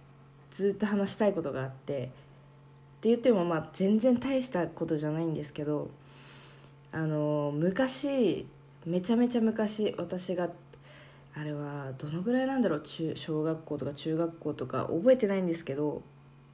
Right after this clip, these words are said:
なんか、その家族の中で流行ることとかって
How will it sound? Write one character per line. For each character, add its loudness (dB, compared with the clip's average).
な -4
ん -4
か、 -2
そ -4
の 0
家 -2
族 2
の 2
中 0
で 2
流 0
行 4
る 2
こ -2
と 0
と -8
か -4
っ -6
て -8